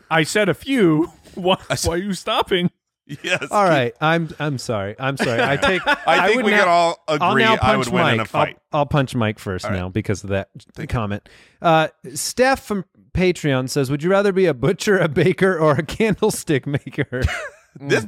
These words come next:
Speaker 2: that, now, this is actually a really good philosophical question, right? Because
Speaker 1: It
Speaker 2: there's
Speaker 1: is.
Speaker 2: a famous, the butcher, the baker, and the candlestick maker, but I feel like it's outdated.
Speaker 3: Is
Speaker 2: Because
Speaker 3: this just a vocational <laughs> question? It's
Speaker 2: It
Speaker 3: not
Speaker 2: is,
Speaker 3: really
Speaker 2: but
Speaker 3: philosophy
Speaker 1: Well,
Speaker 3: to me.
Speaker 1: we're,
Speaker 2: Well, but
Speaker 1: uh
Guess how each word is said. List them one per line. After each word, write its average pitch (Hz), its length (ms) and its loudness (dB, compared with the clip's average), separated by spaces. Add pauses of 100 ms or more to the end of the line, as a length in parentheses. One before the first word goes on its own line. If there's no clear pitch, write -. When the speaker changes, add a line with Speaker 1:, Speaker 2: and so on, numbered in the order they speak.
Speaker 2:
that, 190 220 2 (120)
now, 214 100 4
this 440 180 0
is 339 140 -2
actually 160 320 0
a 135 80 2
really 151 300 0
good 135 280 -2
philosophical 147 760 -4
question, 131 380 -2
right? 123 120 -4
Because 131 180 0
Speaker 1:
It 123 40 4
Speaker 2:
there's 113 140 2
Speaker 1:
is. - 160 -8
Speaker 2:
a - 20 -20
famous, 170 480 -4 (400)
the 120 80 -6
butcher, 175 260 0
the 185 80 -4
baker, 160 220 0
and 143 80 -4
the 131 40 -6
candlestick 180 380 -6
maker, 143 220 -2
but 147 120 0
I 147 60 2
feel 220 220 -6
like 226 100 2
it's 190 120 -4
outdated. 180 420 -2 (760)
Speaker 3:
Is 170 80 0
Speaker 2:
Because 233 140 4
Speaker 3:
this 208 100 0
just 190 220 0
a 165 40 2
vocational 147 680 0
<laughs> - 0 -
question? 214 640 -2
It's 143 180 0
Speaker 2:
It 202 40 0
Speaker 3:
not 208 140 2
Speaker 2:
is, 190 40 4
Speaker 3:
really 180 160 2
Speaker 2:
but 147 120 2
Speaker 3:
philosophy 147 600 2
Speaker 1:
Well, 123 100 0
Speaker 3:
to - 200 -6
me. 131 220 -2
Speaker 1:
we're, 156 200 2
Speaker 2:
Well, 285 80 0
but 214 140 0
Speaker 1:
uh 104 180 -10